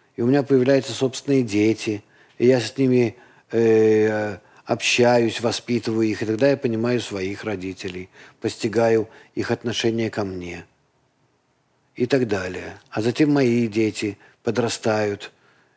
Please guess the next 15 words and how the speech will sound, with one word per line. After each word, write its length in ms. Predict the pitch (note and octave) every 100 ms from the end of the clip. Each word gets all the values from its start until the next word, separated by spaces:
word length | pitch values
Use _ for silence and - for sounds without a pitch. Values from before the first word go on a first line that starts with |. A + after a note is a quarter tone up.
| _
и 300 | - B2 B2+
тоже 360 | B2+ B2 A#2+ A2
у 60 | A2+
них 160 | A2+
появляются 560 | - A#2 G#2+ A2+ G#2 A2+
их 100 | G2+
дети, 320 | G#2 G#2 -
и 100 | A#2+
они 280 | B2+ A#2+ A2
становятся 540 | G2+ A#2 A2 A2+ G2+ F#2+
подобными 560 | A#2 G#2 G#2 G#2 G#2+
мне 260 | G#2+ A2 A2
относительно 520 | G#2 G#2+ G2+ G#2 G#2+
своих 340 | - G#2+ G#2
детей. 500 | F#2+ F#2+ - F#2+ G2